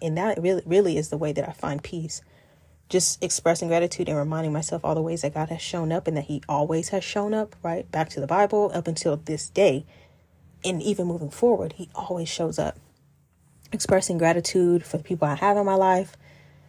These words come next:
Just completely thankful for all my bonds and the relationships that I have with people. And just com-, ultimately learning how to surrender to his plan and not mine. So now I say things like, "God, place me where you need me to be." Or, "Not my will,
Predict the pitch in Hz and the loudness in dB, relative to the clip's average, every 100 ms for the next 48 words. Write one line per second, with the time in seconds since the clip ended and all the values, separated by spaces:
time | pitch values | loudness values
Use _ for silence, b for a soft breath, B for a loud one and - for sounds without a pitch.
0 | - 226 - 202 214 196 180 175 180 - | -6 -4 -2 0 0 0 -2 -6 -6 -6
1 | 165 165 165 160 160 170 165 165 165 170 | -2 0 -2 -2 -2 -2 -2 -4 -6 -6
2 | 180 170 175 170 180 180 180 165 165 170 | -6 -4 -4 -4 -6 -8 -8 -10 -4 -4
3 | 175 175 196 185 185 185 - _ _ _ | -4 -4 -4 0 0 0 -6 _ _ _
4 | 170 175 - - 160 - 202 233 - 208 | -4 -2 -4 -10 -14 -2 2 2 2 -2
5 | 190 190 180 b b b b - 165 165 | 0 -2 -4 b b b b -4 0 0
6 | 170 160 170 - 180 - 165 160 156 160 | -2 -4 -8 -6 -8 -6 -4 -2 -2 -2
7 | - 160 175 - - 165 160 160 156 160 | -6 -10 -12 -10 -8 -8 -8 -6 -6 -6
8 | 170 165 - - - 147 151 170 208 165 | -8 -8 -8 -10 -12 -10 -6 -2 0 0
9 | 170 165 165 160 143 - - b b b | -4 -6 -8 -6 -6 -6 -10 b b b
10 | b b b b - 175 - 262 254 214 | b b b b 2 2 4 0 2 0
11 | 180 170 165 165 165 165 165 165 165 - | 0 -2 -2 -4 -8 -10 -8 -6 -8 -10
12 | - _ _ _ _ _ _ _ _ - | -20 _ _ _ _ _ _ _ _ -20
13 | - 180 220 233 185 175 170 165 170 | -8 -2 0 0 0 0 2 2 -2